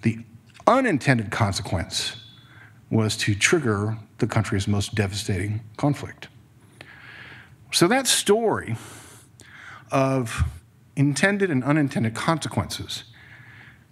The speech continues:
all rooted in mass migration, has now played itself out six times in our history.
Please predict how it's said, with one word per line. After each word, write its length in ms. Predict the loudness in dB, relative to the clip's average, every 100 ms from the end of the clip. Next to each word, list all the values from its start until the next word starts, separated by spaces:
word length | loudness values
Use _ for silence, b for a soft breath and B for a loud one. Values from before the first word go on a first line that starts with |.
| -20 -20 -20 -20 -20 -20 -20 -20 -4 2
all 300 | 4 4 4
rooted 320 | 4 4 2
in 120 | 2
mass 260 | 2 2 2
migration, 540 | 2 2 2 0 0
has 220 | 2 2
now 180 | 2 0
played 260 | 2 2 2
itself 360 | 0 0 2
out 180 | 0 0
six 240 | -2 -2 -2
times 460 | -2 -4 -6 -10 -12 B B B B B
in 120 | 0 2
our 120 | 2
history. 400 | 0 -4 -8